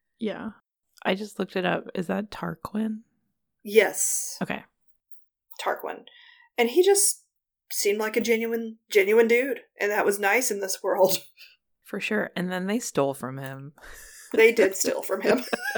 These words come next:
Speaker 2: Yes.
Speaker 1: I was like, "What are you guys doing? <laughs> This is a nice guy."
Speaker 2: I know.
Speaker 1: Okay.
Speaker 2: I know. There were times where you would say to me, "Why won't they just talk to people?"
Speaker 1: <laughs>
Speaker 2: Yeah.
Speaker 1: Anyway,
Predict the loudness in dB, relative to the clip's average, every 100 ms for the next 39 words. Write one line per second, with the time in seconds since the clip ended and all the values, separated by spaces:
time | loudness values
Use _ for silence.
0 | -6 0 6 6 8 4 4 -2 -2 0
1 | 0 -2 -6 -14 -10 -2 0 2 2 2
2 | 0 -2 -6 -6 0 0 2 0 0 2
3 | 0 -2 -20 -14 -10 -8 -8 -6 -4 -2
4 | 0 -2 0 4 4 4 0 0 0 -2
5 | -4 -4 -2 0 2 6 4 4 0 2
6 | 0 0 0 2 0 2 0 2 -2 2
7 | 6 6 4 0 -4 -2 0 0 -2 -6
8 | -2 4 4 4 -2 -2 -2 -4 4 4
9 | 6 2 0 -4 -6 -6 -10 -8 -10 -10
10 | -10 -12 -6 -2 0 -2 -6 -10 -16 -20
11 | _ -4 0 0 -2